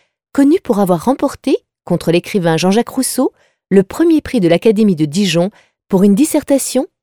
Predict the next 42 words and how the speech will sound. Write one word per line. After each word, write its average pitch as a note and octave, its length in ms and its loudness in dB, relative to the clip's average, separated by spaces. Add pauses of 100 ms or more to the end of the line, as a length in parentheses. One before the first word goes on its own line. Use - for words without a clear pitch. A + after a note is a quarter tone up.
portant E4 360 0
sur F3 200 -2
l'origine G#3 420 2
de D#3+ 100 0
l'inégalité G#3 720 2
entre B3 220 -2
les E3+ 220 2
hommes. C#3 340 -2 (1000)
S'il G3+ 160 0
subsiste A3 480 -2
encore G#3 580 2
autour F#3 300 0
de D#3+ 60 0
la E3 100 2
cathédrale E3+ 480 0
Saint-Jean E3+ 460 -2 (160)
un F#3+ 140 0
certain G3 400 -2
nombre F#3 300 2
de E3 80 -2
maisons F3+ 280 0
de F3 80 2
chanoines, E3 640 0 (460)
vingt-deux C4+ 500 2 (240)
ont A#3 80 2
été D4+ 280 0
néanmoins F#3 420 4
rasées G3 420 -2 (100)
vers F#3 240 2
mille A3 180 4
six - 180 -4
cent G#3+ 160 -2
soixante-dix-huit A#3 720 -2
par F3+ 160 0
Vauban, F3 440 0 (200)
en G3 100 4
même A#3 220 4
temps D#4 180 -2
que - 120 -4
la D#3+ 100 0
cathédrale F#3 460 0
Saint-Étienne, F3 720 -2